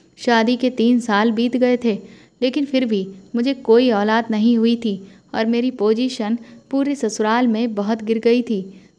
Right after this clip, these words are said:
मैं हद से ज़्यादा शर्मिंदगी से भर गई थी।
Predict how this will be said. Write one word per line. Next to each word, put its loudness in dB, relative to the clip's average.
मैं 0
हद -2
से -2
ज़्यादा 2
शर्मिंदगी 0
से 0
भर 0
गई 2
थी। -4